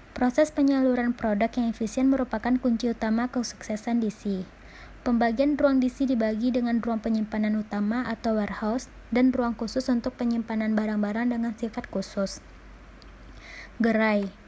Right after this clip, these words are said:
Pemilihan gerai merupakan salah satu keputusan penting dalam usaha pengembangan. Sebelum memutuskan untuk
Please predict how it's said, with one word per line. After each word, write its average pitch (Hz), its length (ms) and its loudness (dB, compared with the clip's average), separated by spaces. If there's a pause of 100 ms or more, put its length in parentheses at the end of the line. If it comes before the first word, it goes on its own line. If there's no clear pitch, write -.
(300)
Pemilihan 247 560 4
gerai 262 320 2
merupakan 302 480 0
salah 254 200 0
satu 226 280 -2
keputusan 233 720 -2
penting 247 560 -2 (160)
dalam 262 320 2
usaha 247 240 -2
pengembangan. 214 640 -2 (400)
Sebelum 262 480 2
memutuskan 269 960 2
untuk 254 200 -4